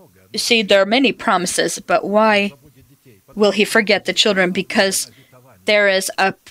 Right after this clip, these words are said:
primary promise, a, a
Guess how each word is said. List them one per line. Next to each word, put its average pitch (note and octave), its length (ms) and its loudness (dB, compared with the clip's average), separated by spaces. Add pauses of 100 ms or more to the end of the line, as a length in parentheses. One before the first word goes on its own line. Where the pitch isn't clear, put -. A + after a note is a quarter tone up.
(640)
primary G3+ 720 2
promise, F#3+ 840 0 (880)
a, F#3+ 380 0
a F#3 460 0